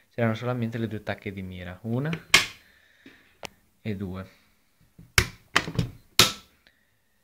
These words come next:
In, eh, quando lo comprate avete semplicemente il fucile e, e basta, non c'è nessun altro accessorio.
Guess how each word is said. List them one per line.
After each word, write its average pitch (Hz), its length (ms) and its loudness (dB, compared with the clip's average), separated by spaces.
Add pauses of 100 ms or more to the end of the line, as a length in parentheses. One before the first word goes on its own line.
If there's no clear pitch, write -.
(960)
In, 131 240 -4
eh, 117 480 4
quando 117 200 0
lo 123 80 2
comprate 123 420 0
avete 101 500 0
semplicemente 107 500 -4
il 120 100 0
fucile 120 680 0
e, 98 640 -12
e - 120 -12
basta, 95 360 -10
non 101 120 -6
c'è 104 140 -6
nessun 104 260 -4
altro 104 180 -2
accessorio. 95 640 -6